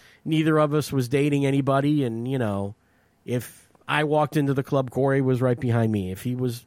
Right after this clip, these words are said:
on stage that night, I might have been there with him or if we were doing an open mic, we were, would roll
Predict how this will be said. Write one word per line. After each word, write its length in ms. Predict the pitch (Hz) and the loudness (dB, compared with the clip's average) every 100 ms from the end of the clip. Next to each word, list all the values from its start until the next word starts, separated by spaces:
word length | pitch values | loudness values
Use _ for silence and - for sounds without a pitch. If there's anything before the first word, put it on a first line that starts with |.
| - | -12
on 220 | 117 117 | -10 -10
stage 340 | - 131 113 110 | -8 -6 -6 -4
that 180 | 113 | -6
night, 280 | 107 113 104 | -6 -10 -10
I 100 | 101 | -10
might 240 | 110 107 107 | -10 -6 -8
have 160 | 104 | -8
been 260 | 107 107 107 _ - - - | -8 -8 -10 _ -20 -20 -4
there 200 | 143 156 | 2 4
with 140 | 139 147 | 2 2
him 260 | 151 147 | 2 2
or 80 | 135 | 0
if 120 | - | -2
we 40 | 131 | -4
were 60 | |
doing 180 | 123 131 | -2 -2
an 100 | 120 | -2
open 260 | 117 117 117 | -4 -6 -4
mic, 260 | 117 113 | -2 -2
we 100 | 117 | -4
were, 160 | 110 113 | -2 -4
would 280 | 110 120 113 | -2 -4 0
roll 380 | 120 117 113 | 0 2 0